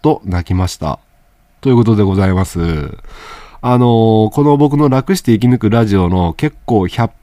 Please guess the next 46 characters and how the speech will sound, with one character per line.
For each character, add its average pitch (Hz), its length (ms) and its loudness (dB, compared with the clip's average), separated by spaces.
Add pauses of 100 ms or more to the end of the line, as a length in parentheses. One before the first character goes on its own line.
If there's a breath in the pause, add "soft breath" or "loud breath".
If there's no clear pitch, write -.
杯、 156 320 0
百 160 340 -2
五 156 120 2
十 160 140 0
杯 160 280 -2
目 160 120 0
ぐ 151 100 2
ら 151 140 2
い 120 40 2
ま 98 120 0
で 92 80 0
は 101 260 -2
結 - 220 -6 (120)
構 139 200 2
僕 113 240 0
も 113 160 2
フ 113 80 2
ラ 123 140 2
ス - 80 -8
ト 143 100 0
レ 139 80 2
ー 123 40 0
シ 113 120 -2
ョ - 20 0
ン 87 40 0
が 87 100 -2
溜 98 120 -2
ま 101 100 0
っ 95 60 -4
て 90 120 -6
て、 135 340 0 (800 loud breath)
う 110 60 -4
ん、 101 160 0
い 120 100 -2
ろ 165 160 4
い 170 40 4
ろ 170 120 2
ね、 170 140 2
負 165 200 -4
の 160 160 2
発 113 320 -4
言 117 180 2
と 117 120 0
い 113 80 2
う 110 80 0
か、 90 380 -4